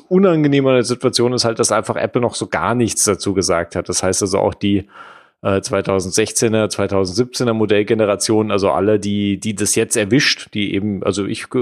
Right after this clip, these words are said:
ich falle ja da auch rein mit meinem MacBook Pro, aber ich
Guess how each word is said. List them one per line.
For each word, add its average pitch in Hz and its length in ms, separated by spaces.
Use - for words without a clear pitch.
ich - 140
falle 143 160
ja 123 80
da 98 100
auch - 240
rein 90 140
mit 87 140
meinem 85 200
MacBook 85 380
Pro, 107 240
aber 95 160
ich - 80